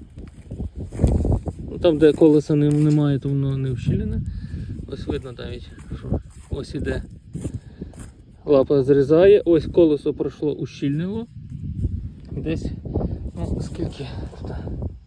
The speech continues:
Ну, десь два-три сантиметри ущільнення. І далі припорошено, е, п-, пожнивними рештками. Ну, начебто поки що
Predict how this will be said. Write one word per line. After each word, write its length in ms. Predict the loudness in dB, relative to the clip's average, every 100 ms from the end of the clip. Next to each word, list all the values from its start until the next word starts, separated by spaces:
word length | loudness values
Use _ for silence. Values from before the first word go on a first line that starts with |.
| -20 -16 -16 -14 -14 -12 -12 -8
Ну, 100 | 4
десь 280 | 4 4 -6 -10 -10
два-три 580 | 0 6 8 6 4 2
сантиметри 640 | 2 0 2 2 0 -2 -8 -8 -14 -14 -14 -14 -12 -10 -12 -4
ущільнення. 760 | -4 -2 2 4 4 2 0 -2 -8 -12 -4
І 200 | 2 2
далі 420 | 4 4 4 0 -2 -6 -12 -10 -8 -8 -8 -6
припорошено, 760 | -2 0 2 4 2 0 -2 -4 -8 -12 -8 -8 -8 -14 -14 -12 -8 -2
е, 280 | 0 0 -2
п-, 220 | -2 0 4
пожнивними 560 | 4 4 4 4 4
рештками. 480 | 4 2 -2 -8 -8 -6 -8 -8 -4 2
Ну, 160 | 4 4
начебто 540 | 2 2 0 -2 -4
поки 340 | 0 0 0 -4
що 260 | -2 -2